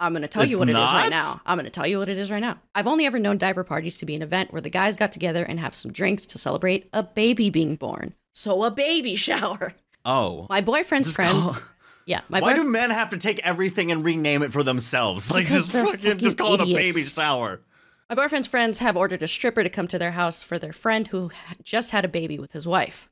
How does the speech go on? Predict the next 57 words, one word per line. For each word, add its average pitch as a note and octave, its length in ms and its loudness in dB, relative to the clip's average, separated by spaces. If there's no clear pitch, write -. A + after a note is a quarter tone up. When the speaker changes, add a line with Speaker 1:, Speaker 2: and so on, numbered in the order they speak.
Speaker 1:
The F3 80 -14
stripper E4+ 300 2
is G3+ 120 2
also F3 300 2
apparently E3 480 0
going D#3 160 -4
to - 100 -10
be D#3+ 80 -2
doing D3 220 -4
body F3+ 280 -2
shots. - 460 -4
Maybe C4+ 180 4
I'm G#3+ 80 2
just G3 160 -2
overthinking, F3+ 580 0
but F#3 140 0
is F3+ 140 -2
this A#3 180 0
not G3+ 180 2
incredibly F3 460 0
disrespectful - 640 -6
to - 100 -8
his D3+ 160 -10
wife? - 400 -4
I G3 60 0
would G#3 100 0
be G3 120 -2
absolutely G#3+ 520 0
floored E3 500 -2
if F3 140 -4
I'm F3+ 160 0
at F3+ 100 -2
home E3 180 -2
taking D#3 260 -4
care D#3 180 0
of C#3+ 80 -4
a - 20 -4
newborn D#3 540 0
with - 120 -6
my D3 120 -6
postpartum G3 680 0
body E3 400 0
and D3+ 140 -6
my D3+ 120 -4
husband E3 360 0
is D3 100 -6
out D#3 200 0
doing D3+ 260 -4
body G3 240 0
shots D3+ 420 -4
off E3 160 0
a D3+ 60 -6
stripper F#3+ 380 0
at B2+ 160 0
his C#3 140 -8
buddy's C#3+ 340 -2
house. - 340 -4